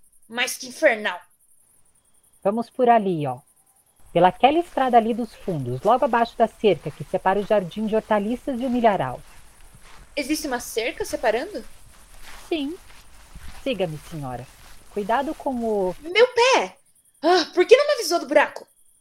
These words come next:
Speaker 2: Tem certeza que está disposta a passar aquela cerca?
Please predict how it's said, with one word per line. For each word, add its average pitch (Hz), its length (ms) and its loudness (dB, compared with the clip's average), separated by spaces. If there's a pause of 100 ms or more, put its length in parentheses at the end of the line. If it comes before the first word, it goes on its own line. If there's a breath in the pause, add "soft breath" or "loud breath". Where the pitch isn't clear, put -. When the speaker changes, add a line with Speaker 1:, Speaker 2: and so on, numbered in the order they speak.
(680)
Speaker 2:
Tem 165 140 -12
certeza 160 680 -4
que 151 120 -10
está 160 180 -6
disposta 165 480 -4
a 180 60 -2
passar 180 440 -6
aquela 180 360 -2
cerca? 127 580 -10